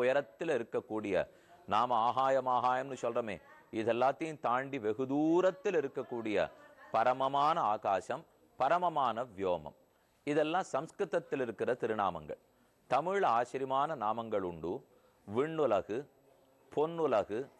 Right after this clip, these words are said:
திருநாடு, வைகுந்தம், தெளிவிசிம்பு திருநாடு, நலமந்தமில்லதோர் நாடு, மாக வைகுந்தம் என்னும் எத்தனையோ திருநாமங்கள். இதை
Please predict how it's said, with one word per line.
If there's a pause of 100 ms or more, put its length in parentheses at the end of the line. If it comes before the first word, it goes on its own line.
(600)
திருநாடு, (640)
வைகுந்தம், (600)
தெளிவிசிம்பு
திருநாடு, (680)
நலமந்தமில்லதோர் (100)
நாடு, (540)
மாக
வைகுந்தம் (400)
என்னும்
எத்தனையோ (120)
திருநாமங்கள். (680)
இதை